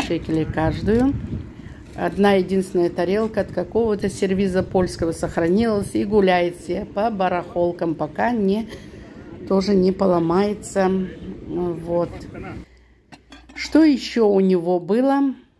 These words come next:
Э, это, м, ну, не, не обращаем внимания на одежду.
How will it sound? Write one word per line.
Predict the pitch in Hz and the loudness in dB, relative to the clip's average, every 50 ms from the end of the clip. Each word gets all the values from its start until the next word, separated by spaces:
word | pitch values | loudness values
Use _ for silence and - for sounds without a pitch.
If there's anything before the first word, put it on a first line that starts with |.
| - - | -18 -10
Э, | - 175 180 190 190 190 180 - - - - - - - - - - - - _ _ _ _ _ _ _ _ - - - - - - - - - | -6 -4 -2 0 0 0 -2 -2 -6 -10 -16 -18 -16 -14 -14 -14 -14 -14 -18 _ _ _ _ _ _ _ _ -20 -20 -20 -20 -20 -20 -20 -20 -16
это, | - - - - 175 180 196 208 240 - - 190 175 170 - 185 | -12 -8 -6 -4 -4 -4 -4 -4 -2 0 0 0 0 0 2 2
м, | 175 170 170 175 196 190 190 180 170 170 170 170 165 165 175 180 | 2 4 2 0 -2 0 0 2 2 2 4 4 4 4 4 4
ну, | 180 170 | 4 4
не, | 165 170 170 165 165 - - | 4 4 4 2 0 0 0
не | 180 175 175 | 0 2 2
обращаем | 170 160 170 160 - 190 175 170 | 2 0 -2 -4 -2 0 2 2
внимания | 170 170 185 208 220 226 214 208 190 175 165 | 4 4 2 2 2 2 4 4 4 4 4
на | 160 156 156 156 156 156 | 2 2 2 2 0 0
одежду. | 156 156 180 214 233 233 233 226 233 233 233 | 0 0 0 0 0 0 0 0 0 0 -2